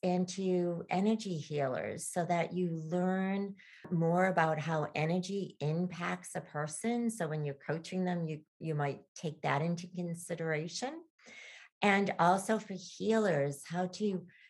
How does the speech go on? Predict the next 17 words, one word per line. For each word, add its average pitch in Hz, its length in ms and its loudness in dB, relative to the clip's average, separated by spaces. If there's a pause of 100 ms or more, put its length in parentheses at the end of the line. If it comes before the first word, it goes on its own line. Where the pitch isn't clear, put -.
(320)
get 208 320 -2
connected 180 580 0
to - 140 -10
Tolera, 151 840 0
which 151 280 -4
is 160 240 2
a 147 280 2 (360)
involved 160 1300 0 (280)
methodology 151 1200 2
that 143 140 -2
helps 170 380 -6 (220)
heal 175 540 2
on 151 240 -2 (140)
every 170 560 0
level 151 500 0
of 151 140 -4
a 139 100 -4